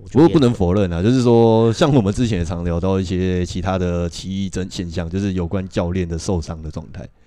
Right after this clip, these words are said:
Speaker 2: 像上一集就有提到是说有一个教练啊，然后去打拳击，我们认识的，他打拳击打一打，打到那个是二头肌的一个肌腱断裂。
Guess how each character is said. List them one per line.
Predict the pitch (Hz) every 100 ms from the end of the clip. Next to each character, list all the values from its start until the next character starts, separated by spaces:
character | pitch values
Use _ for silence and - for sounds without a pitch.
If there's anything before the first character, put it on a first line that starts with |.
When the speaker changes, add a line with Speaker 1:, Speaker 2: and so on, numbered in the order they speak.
| _ _ _ -
Speaker 2:
像 | 151
上 | 165 156
一 |
集 | 123 101
就 | 123
有 | 104
提 | 98
到 | 92 104
是 | 101 98
说 | 98 95
有 | 87 90
一 |
个 | 92 95 90 90 87
教 | 98 92
练 | 98 82
啊， | 92 98
然 | 113
后 | 117
去 | 131
打 | 95 87
拳 | 87 87
击， | 80 131 -
我 | 92
们 | 101
认 | 101
识 | 101 87
的， | - - - - _ -
他 |
打 | 147 110
拳 | 110 113
击 | 104
打 | 95 90 110
一 |
打， | 101 90
打 | 92
到 | 101 110
那 | 110
个 | 101
是 | 92 104 101 110
二 | 123
头 | 107 98
肌 | - 98 98 98 -
的 | 98 95
一 | 98
个 | 107 95 92 90 90
肌 | - 101
腱 | 107
断 | 95 92 87
裂。 | 82